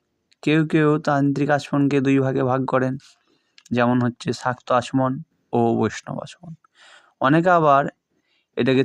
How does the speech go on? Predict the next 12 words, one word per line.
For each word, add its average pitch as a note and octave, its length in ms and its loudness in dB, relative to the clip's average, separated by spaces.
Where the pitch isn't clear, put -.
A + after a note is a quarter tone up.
তিন D3+ 160 2
ভাগেও D3+ 320 -2
ভাগ A2+ 260 -2
করে, A2 300 -10
যেমন A#2+ 340 0
শাক্ত - 420 -4
আচমন, B2+ 380 -2
বৈষ্ণব B2 380 -4
আচমন C#3 340 -8
এবং B2+ 160 0
কালী B2+ 300 2
বিষয়ক C#3 420 0